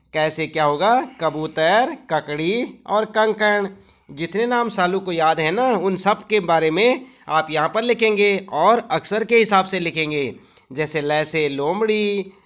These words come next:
लड्डू और लट्टू, पै से पांडा, पपीता, पतंग, और गै से गाय, गुलाब, गिल्ली,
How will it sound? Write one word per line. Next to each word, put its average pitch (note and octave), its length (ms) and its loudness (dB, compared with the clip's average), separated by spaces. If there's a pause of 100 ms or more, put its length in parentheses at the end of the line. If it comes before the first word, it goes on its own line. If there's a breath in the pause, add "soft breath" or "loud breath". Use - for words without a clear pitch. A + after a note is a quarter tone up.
(240 loud breath)
लड्डू F#3+ 880 -2 (160)
और G#3+ 320 2
लट्टू, G#3+ 760 -2 (400)
पै D3 160 0
से A3 320 0
पांडा, F#3+ 760 4
पपीता, D#3+ 880 0 (320)
पतंग, G#3+ 600 2 (600 soft breath)
और D3 300 2
गै D3 240 0
से D3 220 -4
गाय, F#3 880 4
गुलाब, D3 920 0
गिल्ली, G3 840 -4